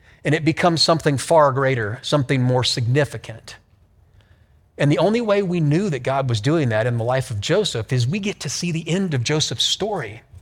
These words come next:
But you haven't seen the end of yours yet.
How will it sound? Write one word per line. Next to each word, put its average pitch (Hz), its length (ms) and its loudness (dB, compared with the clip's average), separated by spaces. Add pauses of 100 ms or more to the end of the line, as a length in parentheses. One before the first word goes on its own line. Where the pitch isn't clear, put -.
(880)
But - 180 -2
you 131 60 -2
haven't 180 340 -2 (240)
seen 139 420 0
the 123 260 -2
end 107 400 -4 (560)
of 117 120 -2
yours 117 560 -2 (560)
yet. 135 400 -4